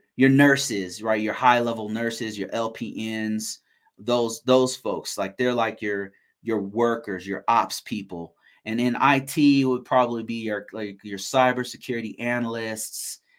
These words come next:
and your, your firewall, uh, technicians and your, it's hard, but peop-, you can do it,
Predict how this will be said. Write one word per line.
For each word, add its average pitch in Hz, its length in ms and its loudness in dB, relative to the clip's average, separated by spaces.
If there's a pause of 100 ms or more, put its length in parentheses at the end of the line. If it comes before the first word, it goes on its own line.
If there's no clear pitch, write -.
(160)
and 110 240 -4
your, 101 360 -6
your 104 160 -6
firewall, 120 1300 4
uh, 101 440 -4
technicians 110 1120 -6 (360)
and 104 240 -8
your, 98 520 -4
it's 160 200 4
hard, 156 720 8 (340)
but 131 320 4
peop-, 170 320 -8
you 170 140 -4
can 147 180 -2
do 127 240 2
it, - 180 -8